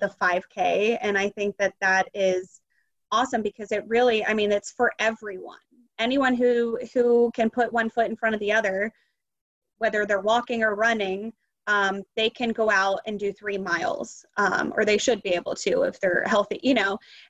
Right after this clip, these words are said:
And so I think that that's such a great aspect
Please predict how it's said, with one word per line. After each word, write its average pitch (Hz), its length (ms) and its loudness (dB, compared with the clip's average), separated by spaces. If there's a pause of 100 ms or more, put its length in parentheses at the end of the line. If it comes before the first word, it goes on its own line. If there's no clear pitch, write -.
And 220 260 -10 (160)
so 240 100 -2
I 240 120 0
think 247 280 -10
that 226 160 -8
that's - 600 -8 (420)
such 269 280 -8
a 247 40 -4
great 226 280 -6 (840)
aspect 208 640 -8